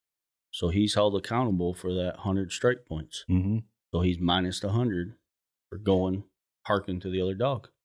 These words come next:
Speaker 2: That's it. Now, what this other slight change is here is, uh, uh, exactly as you said, he is struck, or he's minus his strike points because majority was not struck in.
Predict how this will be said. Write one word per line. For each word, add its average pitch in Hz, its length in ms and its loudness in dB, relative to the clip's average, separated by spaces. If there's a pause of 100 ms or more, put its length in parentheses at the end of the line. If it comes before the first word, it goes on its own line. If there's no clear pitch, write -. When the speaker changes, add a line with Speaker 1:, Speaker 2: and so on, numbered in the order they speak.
Speaker 2:
That's 82 280 2
it. - 260 2
Now, 95 180 2
what 98 300 2
this 92 260 0
other 131 220 4
slight 92 400 0
change 127 420 4
is 85 220 0
here 92 260 4
is, 87 300 0
uh, 85 260 0 (800)
uh, 85 300 2 (140)
exactly 95 500 0
as 92 160 2
you 110 80 2
said, 101 380 2
he 85 200 -2
is 92 140 -4
struck, - 320 2
or 92 160 0
he's 90 180 -4
minus 95 380 2
his 113 160 2
strike 131 340 2
points 92 300 -2
because 87 300 -2
majority 98 460 4
was 98 180 0
not 104 220 2
struck 135 400 2
in. 107 340 6